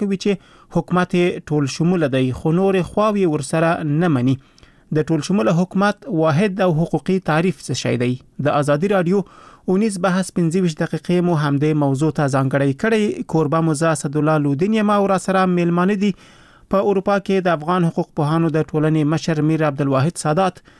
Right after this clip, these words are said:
او د سیاسي چارو شنونکی سید ذاکر شاه سادات. دواړو میلمنو ته ښه راغلاست وایو. تخنیکي همکار اشاره کوي چې دواړه قدرمن میلمانه سټوډیو سره وصل دي. په اروپا کې د افغان حقوق پوهانو د ټولنې له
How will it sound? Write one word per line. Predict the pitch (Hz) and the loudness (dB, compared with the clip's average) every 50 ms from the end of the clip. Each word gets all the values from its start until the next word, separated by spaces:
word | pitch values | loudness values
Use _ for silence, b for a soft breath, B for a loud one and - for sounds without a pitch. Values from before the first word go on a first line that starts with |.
| B B B B B - | B B B B B -2
او | 180 180 190 190 | 0 0 2 2
د | 165 185 190 | 2 0 0
سیاسي | 175 - 190 170 - 208 185 | 0 0 -2 -2 -2 -4 -4
چارو | - 196 190 185 175 180 180 180 180 185 - - | -2 0 0 2 2 4 4 4 2 2 -2 -6
شنونکی | - - 160 151 165 196 202 190 180 - 175 170 170 170 175 165 - _ _ _ - | -6 -4 -2 0 0 0 0 0 -2 0 0 2 2 2 0 -2 -6 _ _ _ -12
سید | - - 143 147 139 | -6 -2 -2 -2 0
ذاکر | 139 147 135 135 - 139 127 - - | 0 -2 -2 -2 -4 -6 -6 -2 -2
شاه | 151 147 151 151 156 | 0 0 0 0 -2
سادات. | - - 139 127 123 135 131 - - B B B B B B B B - | -6 -4 -2 0 0 0 0 -2 -6 B B B B B B B B -4
دواړو | 143 156 202 226 220 214 208 208 208 214 196 180 | 0 0 2 2 2 2 2 0 0 0 0 -2
میلمنو | 180 170 165 170 170 175 175 | -2 0 0 0 0 0 0
ته | - 175 165 165 170 - | 0 0 0 0 -2 -4
ښه | - - 151 147 | -6 -4 -2 -2
راغلاست | 147 135 147 165 170 165 - - | 0 0 0 0 0 -2 -2 -2
وایو. | 165 160 160 160 | -2 0 0 0
تخنیکي | 156 190 190 - 143 139 - 143 | -2 -4 -4 -4 -4 -4 -2 -2
همکار | 139 135 135 143 139 135 | -2 -2 -2 -2 -2 -2
اشاره | 131 - 139 135 139 139 | -2 -4 -2 -2 -2 -2
کوي | - 143 139 139 | 0 0 0 0
چې | 135 - 147 139 131 127 120 | -2 -2 -2 -2 -2 0 0
دواړه | 127 131 131 131 127 - | 0 0 0 0 -2 -2
قدرمن | 131 131 139 135 139 139 139 | -2 -2 0 0 0 0 0
میلمانه | 135 131 131 139 143 156 | 0 0 0 0 0 -2
سټوډیو | 147 - - 143 139 151 | -2 -2 -2 -2 0 0
سره | 151 - 160 151 151 151 - - 147 147 | 0 0 -2 -2 -2 -2 -2 -2 -2 -2
وصل | 190 196 - 208 202 190 | 0 0 0 0 0 0
دي. | 180 190 180 B B B B B B B B B B B - | 0 0 -2 B B B B B B B B B B B -2
په | 190 190 190 | 0 0 2
اروپا | 190 185 - 208 208 | 0 0 0 -2 -2
کې | - 208 185 | -2 -2 -2
د | 185 170 | -2 -2
افغان | 160 170 190 190 185 | 0 0 0 0 0
حقوق | 180 - 180 - - - | 0 -2 -6 -6 -4 -2
پوهانو | 170 165 175 180 180 160 165 | 0 0 2 0 0 0 -2
د | 160 - | -2 -2
ټولنې | 156 156 170 170 170 170 170 170 165 151 | -2 0 0 2 2 2 0 0 0 -2
له | 147 | -2